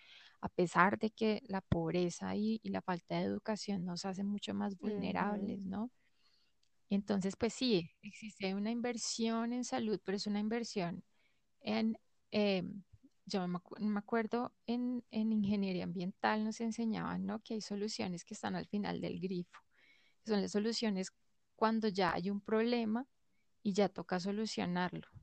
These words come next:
Speaker 1: Lo que necesitamos son soluciones antes, desde,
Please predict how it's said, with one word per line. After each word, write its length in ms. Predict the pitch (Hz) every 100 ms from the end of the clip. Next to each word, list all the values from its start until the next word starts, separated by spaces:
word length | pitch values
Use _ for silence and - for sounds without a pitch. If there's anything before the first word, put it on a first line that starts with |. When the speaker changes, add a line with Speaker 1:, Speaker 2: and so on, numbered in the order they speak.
| _ _ _ _ _
Speaker 1:
Lo 160 | 202 185
que 100 | 196
necesitamos 640 | 196 190 185 185 190 180
son 160 | 180 185
soluciones 840 | 196 196 226 220 175 170 180 - - _ _ _ -
antes, 680 | 185 185 180 - 214 - -
desde, 480 | 185 170 165 170